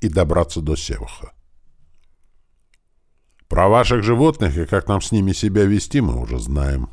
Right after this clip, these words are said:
паркуясь на стоянке, продолжил Туман. «Да и с нами вон Нем едет. Он, если что, подскажет». «Нет, мой хороший», улыбнулась Чаки, прижимаясь к Туману, «я еду с вами».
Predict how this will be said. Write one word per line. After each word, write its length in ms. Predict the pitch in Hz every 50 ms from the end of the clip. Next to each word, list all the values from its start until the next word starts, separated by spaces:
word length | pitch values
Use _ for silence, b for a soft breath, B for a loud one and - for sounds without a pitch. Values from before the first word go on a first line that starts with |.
| - _ _
паркуясь 500 | - - - - - 62 60 - - -
на 100 | 120 117
стоянке, 500 | - - - 65 64 60 58 - - 123
продолжил 520 | - 67 65 60 62 60 62 58 57 57
Туман. 440 | - - 60 58 57 50 50 50 - - - - _ _ _ - - - _ _ _ _ _ _ -
«Да 160 | 71 78 101
и 80 | 113 120
с 100 | 107 -
нами 260 | 139 151 151 147 139
вон 360 | 117 107 110 95 95 95 98
Нем 240 | 107 117 117 117 110
едет. 540 | 107 98 98 101 95 82 87 80 76 - - - - - - - -
Он, 200 | - 98 120 123
если 280 | 110 76 62 - - -
что, 220 | - - - - 57
подскажет». 760 | - 57 57 - - - - 80 73 69 64 64 60 - - _ _ - _ _ _ _ _ _ _ _ _ _ _ _ _ _ _ _ _ _ _ _ _ _ _ - - _ _ _ _ _ _ _ _ _ _ _ _ _ _ _ _ _ _
«Нет, 460 | 120 139 131 123 120 95 71 - -
мой 180 | - 60 57 -
хороший», 540 | - - 58 57 53 52 50 - - - -
улыбнулась 680 | 58 57 55 55 50 58 58 55 53 57 - - -
Чаки, 280 | - - 104 - - -
прижимаясь 580 | 71 - 69 60 64 67 65 65 65 62 -
к 60 | - -
Туману, 380 | - 71 69 67 65 67 73
«я 260 | 76 80 85 123 156
еду 360 | 165 139 90 76 71 71 82 78
с 120 | - -
вами». 320 | - - - - - -